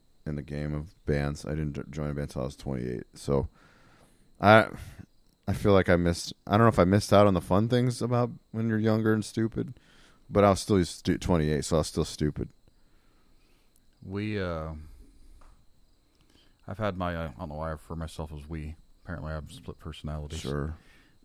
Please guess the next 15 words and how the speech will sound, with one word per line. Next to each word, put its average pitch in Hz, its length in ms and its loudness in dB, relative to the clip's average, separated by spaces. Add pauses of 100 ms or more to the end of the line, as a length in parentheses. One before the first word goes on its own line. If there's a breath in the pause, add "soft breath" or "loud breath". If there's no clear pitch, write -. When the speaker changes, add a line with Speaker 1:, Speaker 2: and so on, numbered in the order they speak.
Speaker 2:
But 87 320 -6 (400)
I 117 120 -6
started 98 340 -2
doing 90 240 -6
bands 82 300 -6
back 80 260 -8
in 80 60 -12
high 85 200 -10
school. 71 460 -14 (1000 soft breath)
So - 140 -18
this 80 220 -14
was 73 160 -16
twenty-something 78 720 -12
years 78 200 -12
ago. 71 340 -14